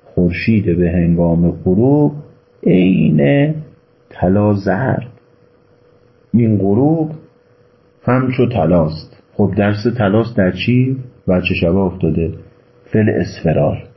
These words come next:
در زردی. خب یه غروبی رو داره میگه، فرض کنید شما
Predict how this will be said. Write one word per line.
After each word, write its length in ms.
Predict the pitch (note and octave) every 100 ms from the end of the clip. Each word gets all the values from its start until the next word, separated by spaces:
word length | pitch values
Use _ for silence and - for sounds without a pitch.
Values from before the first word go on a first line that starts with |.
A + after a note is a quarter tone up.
| _ -
در 400 | F2+ G2+ G2 A2 G#2 D#2+ E2
زردی. 420 | D#2 - - - - _ _ _ _ _ _ _ _ _ _ _ _ _ _ _ _ _ _ _ _ _ _ _ _ _ _ _ _ _ _ _ _ - -
خب 180 | C3 B2
یه 100 | D#3+ E3
غروبی 420 | A#2 A#2+ C#3+ D#3+
رو 180 | E3 E3
داره 220 | D#3+ D#3
میگه، 500 | D#3 D#3 D#3 D#3+ D#3+ D#3 - - - _ _ -
فرض 280 | B2+ B2+ B2
کنید 260 | B2 A2+ G#2
شما 360 | G#2 G#2 G#2